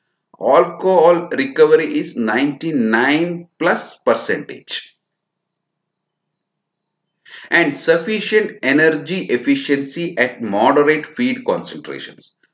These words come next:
So you don't require larger feedstocks. Ability to simulate the process using process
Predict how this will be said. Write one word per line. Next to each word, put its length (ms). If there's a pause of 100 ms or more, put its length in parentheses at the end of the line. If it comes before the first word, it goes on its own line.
So 120
you 180
don't 260
require 500
larger 520
feedstocks. 1000 (2500)
Ability 640
to 140
simulate 960
the 160
process 420
using 400
process 560